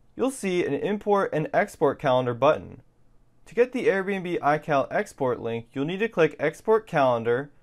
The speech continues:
then Airbnb will give you a link, and you'll come back in here and paste it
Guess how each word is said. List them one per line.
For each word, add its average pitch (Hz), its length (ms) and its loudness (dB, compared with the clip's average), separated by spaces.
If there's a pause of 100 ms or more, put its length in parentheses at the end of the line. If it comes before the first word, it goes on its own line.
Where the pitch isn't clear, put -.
(180)
then 135 140 -2
Airbnb 196 500 -2
will 151 140 0
give 156 220 -2
you 233 180 2
a 226 40 2
link, 165 420 0 (220)
and 139 80 -4
you'll 135 100 0
come 180 240 -4
back 202 240 0
in 202 120 -2
here 165 460 -2
and 131 140 -12
paste 196 380 -4
it 113 260 -2